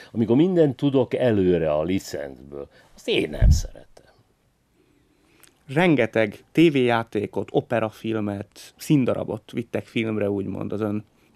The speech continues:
Speaker 2: ö, vezetése alatt a magyar televízióba. Az egyik talán legnagyobb siker a Rózsa Sándor volt, ahol, ha minden igaz,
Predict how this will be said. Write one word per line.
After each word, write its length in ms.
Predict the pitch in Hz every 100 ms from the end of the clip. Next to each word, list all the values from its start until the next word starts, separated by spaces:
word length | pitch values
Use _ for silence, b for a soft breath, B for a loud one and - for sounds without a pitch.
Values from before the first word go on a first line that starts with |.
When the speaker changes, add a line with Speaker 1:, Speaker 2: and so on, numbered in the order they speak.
| -
Speaker 2:
ö, 220 | 110 110 107
vezetése 500 | 117 104 98 95 110
alatt 220 | 104 -
a 40 | 110
magyar 220 | 101 101
televízióba. 680 | 127 135 147 139 160 175 b b
Az 100 | -
egyik 300 | 151 139 139 _
talán 260 | 131 117
legnagyobb 380 | 110 107 95 98
siker 560 | - - - 104 117 -
a 220 | 110 104
Rózsa 300 | 131 117 101
Sándor 500 | 98 113 101 98 95
volt, 240 | 101 120 -
ahol, 240 | 110 104
ha 160 | 101 120
minden 400 | 139 226 160 101
igaz, 400 | 107 123 160